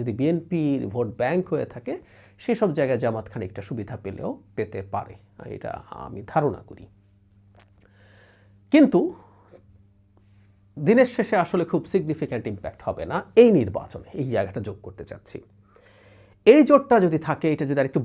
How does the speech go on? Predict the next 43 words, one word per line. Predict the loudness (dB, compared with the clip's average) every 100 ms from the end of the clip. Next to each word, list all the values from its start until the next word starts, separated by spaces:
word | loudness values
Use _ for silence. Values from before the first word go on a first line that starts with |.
| 2
বড় | 2 2 0
হয়, | -2 -2 -6 -12 -12
গণ | -6 -6
অধিকার | -4 -4 -4 -4
পরিষদ | -4 -6 -6
বা | -4 -4
আরও | -4
কোনো | -4 0
দল | 0 -2
যুক্ত | -6 -6 -4
হয়, | -2 -4 -10 _ -20 -20 0 6
নির্বাচনের | 8 8 6 6 2 2 0
পরে | 0 0 -2
আমি | -2 -2
মনে | -4 -6
করি | -8 -8 -8 -10 -8
এদের | -6 -6
একটা | -6
ভালো | -6 -6
সম্ভাবনা | -8 -8 -8 -10 -10
তৈরি | -12 -12 -14
হতে | -14 -14
পারে। | -16 -8 -2
কারণ | 2 2 0 -6 -16 -20 -20 -14 -2
যে | 0 2
তিনটা | 2 6 8
দল | 8
already | 8 6 6 2
আছে, | 0 -2 -2 0 0
বাইরে | 2 2 2
যারা | 2 0
যুক্ত | -2 -4
হবে, | -2 -2
এদের | -2
মধ্যে | -4 -2
প্রচুর | -2 -2 0
ভোকাল | 0 2 -2 -2 -10
আছেন। | -16 -18 _ _ -8 -4
ভোকাল | -2 0 -2
আছেন | -4 -6
শুধু | -6 -4 -4
মানে | -2 -4
এগুলি | -4